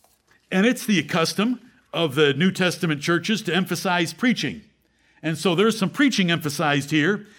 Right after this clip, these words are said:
It tells us that Paul continued his speech until midnight. Now, whatever time they assembled on this first day of the week, Paul just kept right on preaching until midnight. That's a long time.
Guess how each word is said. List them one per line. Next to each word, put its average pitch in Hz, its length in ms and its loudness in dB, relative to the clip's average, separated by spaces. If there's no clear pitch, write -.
It 156 160 -2
tells 202 320 0
us 185 120 2
that 180 160 -4
Paul 220 240 0
continued 208 580 2
his 156 240 0
speech - 540 2
until 190 400 2
midnight. 185 600 2
Now, 170 140 0
whatever 226 340 2
time 247 300 2
they 226 120 4
assembled 175 520 2
on 170 160 0
this 165 160 -4
first 208 280 -2
day 196 160 4
of 180 80 2
the 175 80 0
week, 190 340 -2
Paul 220 240 2
just 170 260 -4
kept 190 240 0
right 196 220 2
on 185 180 0
preaching 185 400 -2
until 180 260 -2
midnight. 156 580 -2
That's 196 260 0
a 190 40 2
long 170 320 0
time. 175 520 -4